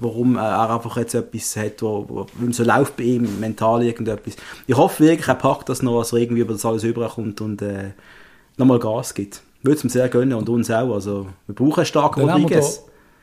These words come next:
Speaker 2: da, ja, und dann haben wir da auf der anderen Seite für mich irgendwie wirklich einen Zweikampf, weil ich auf der Silvan Wittmer im Moment extrem stark sehe.
Speaker 1: Voll.
Speaker 2: Und sorry,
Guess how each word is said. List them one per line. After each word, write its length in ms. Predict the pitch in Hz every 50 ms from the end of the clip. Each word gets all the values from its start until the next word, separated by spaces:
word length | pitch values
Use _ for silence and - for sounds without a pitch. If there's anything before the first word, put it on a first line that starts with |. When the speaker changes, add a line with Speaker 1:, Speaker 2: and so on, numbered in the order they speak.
| _ _ _ -
Speaker 2:
da, 60 | 135 131
ja, 80 | 135 165
und 180 | 190 170 139
dann 100 | 143 139 147
haben 120 | 151 143
wir 40 | 135
da 60 | 127 139
auf 100 | 131 131
der 80 | 127 117
anderen 260 | 123 135 165 170 170
Seite 300 | - 170 165 160 - 135
für 140 | 131 - 135
mich 120 | 131 156
irgendwie 200 | 175 160 139 127
wirklich 180 | 120 131 - -
einen 60 | 139 135
Zweikampf, 680 | - - 117 123 160 165 - 147 147 156 180 170 -
weil 100 | 131 120 117
ich 100 | 113 -
auf 160 | 127 139 131
der 100 | - 131
Silvan 420 | - - 156 170 143 175 139 175
Wittmer 300 | 147 156 156 - - 156
im 60 | 143 139
Moment 340 | 139 131 135 139 139 131
extrem 460 | 131 131 - - - 139 139 147 147 135
stark 480 | - - - 127 117 131 165 165 - -
sehe. 240 | - 127 123 139
Speaker 1:
Voll. 300 | 170 - - 110 110 120 120 - - _ _ _ _
Speaker 2:
Und 280 | - 143 139 131 131 127
sorry, 440 | 131 139 135 147 185 202 202 202 202